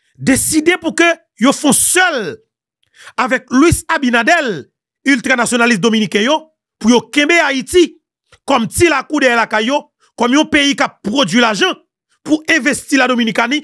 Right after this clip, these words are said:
pour aider la Dominicanie à avancer. Moi, je viens comprendre un pile bagay. Et moi, je prends temps tout,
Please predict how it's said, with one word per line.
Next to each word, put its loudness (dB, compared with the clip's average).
pour 2
aider 2
la 2
Dominicanie -4
à -2
avancer. -6
Moi, -6
je -2
viens 0
comprendre -2
un 2
pile 0
bagay. -2
Et 2
moi, 0
je -2
prends -2
temps -4
tout, -4